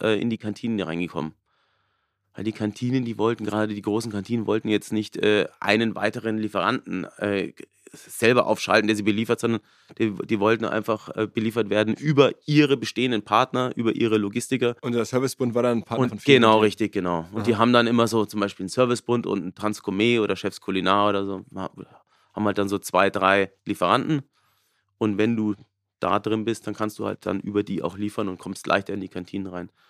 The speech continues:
Speaker 1: Und die Kantinen haben dann schon mehr Stückzahlen auch abgenommen, als jetzt so die, die, das, die Kneipe ums Eck.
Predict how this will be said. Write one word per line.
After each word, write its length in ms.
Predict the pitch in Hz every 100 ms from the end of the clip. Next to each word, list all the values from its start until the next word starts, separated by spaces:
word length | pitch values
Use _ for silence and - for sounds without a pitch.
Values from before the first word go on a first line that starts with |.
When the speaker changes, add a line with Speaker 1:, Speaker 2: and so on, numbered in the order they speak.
| _ _
Speaker 1:
Und 240 | - 101 113
die 120 | 113
Kantinen 520 | 113 104 123 123 104
haben 160 | 110 113
dann 140 | 113
schon 260 | 107 113 117
mehr 400 | 107 113 123 113 _ _ _
Stückzahlen 480 | - 127 123 120 120
auch 100 | 117
abgenommen, 540 | 113 - 120 117 117 -
als 240 | 104 104
jetzt 220 | 107 -
so 200 | 107 104
die, 640 | 104 110 107 104 104 - -
die, 280 | 113 101 98
das, 260 | 98 -
die 100 | -
Kneipe 560 | - 101 101 113 107 104
ums 200 | 107 -
Eck. 240 | 101 -